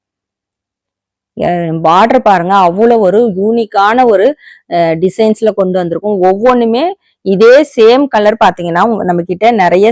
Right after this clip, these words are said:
சாரீஸ் இருக்கு. ஒவ்வொரு கலருமே மல்டிபிள்ஸ் இருக்கு. ஆனா ஒவ்வொன்றுத்துலயுமே வந்து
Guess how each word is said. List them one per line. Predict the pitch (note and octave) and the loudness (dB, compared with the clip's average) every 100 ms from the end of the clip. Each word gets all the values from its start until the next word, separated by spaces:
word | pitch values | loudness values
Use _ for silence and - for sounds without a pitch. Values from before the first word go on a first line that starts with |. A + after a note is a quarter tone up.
| - | 0
சாரீஸ் | G3 G#3 A3 F#3 | 0 0 -2 -4
இருக்கு. | F#3 F3+ F#3+ B3 | -6 -4 -2 0
ஒவ்வொரு | F3+ F3+ A3 A3 | 0 0 0 0
கலருமே | G#3 G#3 G3 G3 A#3+ | 0 0 0 -4 -2
மல்டிபிள்ஸ் | F3+ G3 C4+ - B3 - | -2 -2 -6 -8 -10 -8
இருக்கு. | F#3+ E3 G#3+ G4+ - - - _ | -10 -4 -2 -2 -6 -20 -20 _
ஆனா | G#3 A3 | -2 0
ஒவ்வொன்றுத்துலயுமே | G#3+ G#3 A3 C4 B3+ A#3+ A#3 C4+ | 2 2 2 0 0 -2 0 0
வந்து | A#3+ G3+ | 0 2